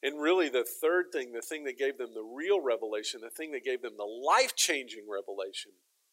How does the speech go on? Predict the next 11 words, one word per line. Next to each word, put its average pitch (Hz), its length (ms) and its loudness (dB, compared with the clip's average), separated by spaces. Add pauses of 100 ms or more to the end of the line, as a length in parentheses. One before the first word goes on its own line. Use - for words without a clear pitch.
(120)
was 123 200 -8
when 139 220 -6
they 117 320 -4
invited 110 640 -12 (200)
Jesus 98 540 -12
to - 140 -12 (100)
the - 80 -20 (100)
table. - 440 -20 (1500)
Is - 160 -8
when 120 180 -4
they, 110 240 0